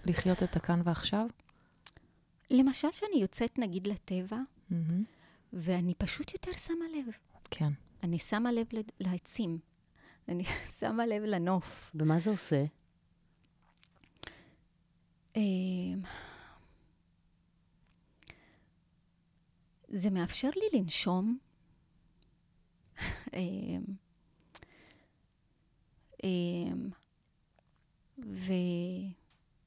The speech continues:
Speaker 2: וכאילו, כי, כי, כי ברקע יש המון, המון דברים, והרבה מאוד רעש,
Speaker 3: כן.
Speaker 2: והרבה מחשבות, ו-,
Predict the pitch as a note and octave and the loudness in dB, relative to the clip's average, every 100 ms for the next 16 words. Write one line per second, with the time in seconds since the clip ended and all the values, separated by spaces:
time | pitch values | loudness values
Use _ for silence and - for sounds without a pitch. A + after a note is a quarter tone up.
0 | _ _ _ _ _ F#3 F#3+ - G3 G3+ | _ _ _ _ _ -8 -8 -4 -4 -4
1 | - - - - G3 G3 G3 G#3+ A#3 G3 | -8 -14 -14 -4 -2 0 -2 -2 -2 -2
2 | F#3 G3+ F3 F3+ F#3 F#3+ G3 F#3 F#3 G3 | -6 -8 -6 -4 -6 -6 -8 -8 -10 -8
3 | F#3+ F#3+ G#3 G#3 - G3+ G3 F#3 F#3 A#3 | -6 -6 -8 -12 -12 -4 -4 -4 0 0
4 | A3 F#3 F#3+ F#3+ F#3+ G3+ - G#3 G3 D#3+ | 2 -2 -4 -4 -6 -10 -12 -8 -2 -2
5 | F#3+ G3 B3+ B3 - - G3+ G#3 G#3+ G3+ | -2 2 2 2 -2 -4 -4 0 0 0
6 | - G#3 | -6 -12